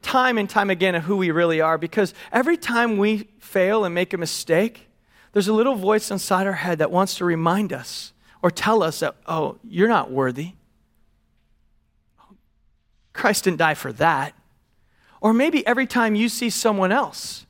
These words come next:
whose sins are worse than yours, quote, <laughs> and you say, "I don't know." And we need to constantly be reminded of these truths. And so Paul starts off, and I just want you to show this letter. He starts off with, "Remember who you are." There's three things he says.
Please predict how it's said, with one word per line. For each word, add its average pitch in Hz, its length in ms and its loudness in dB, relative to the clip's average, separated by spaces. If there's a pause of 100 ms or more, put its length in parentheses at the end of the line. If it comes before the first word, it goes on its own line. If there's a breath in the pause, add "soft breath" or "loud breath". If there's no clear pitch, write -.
(540)
whose 208 180 2
sins 233 320 0
are 196 120 2
worse 220 320 -2
than 208 160 0
yours, 196 560 -2 (320)
quote, 131 360 0 (180)
<laughs> - 1200 -20
and 165 100 -2
you 196 100 2
say, 185 240 2
"I 180 160 2
don't 156 180 0
know." 170 300 -4 (1600)
And 208 100 4
we 233 80 4
need 294 240 2
to 220 60 -6
constantly 277 500 0
be 226 140 0
reminded 214 500 2
of 190 120 0
these 180 200 -2
truths. 185 380 -2
And 180 100 -2
so 226 140 2
Paul 330 240 0
starts - 360 0
off, 160 240 4
and 214 80 2
I 240 80 4
just 269 200 -6
want 294 180 2
you 240 80 -8
to 220 120 2
show 202 360 2 (220 loud breath)
this 214 180 0
letter. 220 200 4
He 196 80 2
starts 269 300 0
off 254 200 0
with, 208 160 0
"Remember 220 460 2
who 262 80 2
you 226 220 0
are." 175 160 2
There's 180 220 -4
three 262 240 0
things 247 240 -2
he 233 80 -4
says. 151 380 0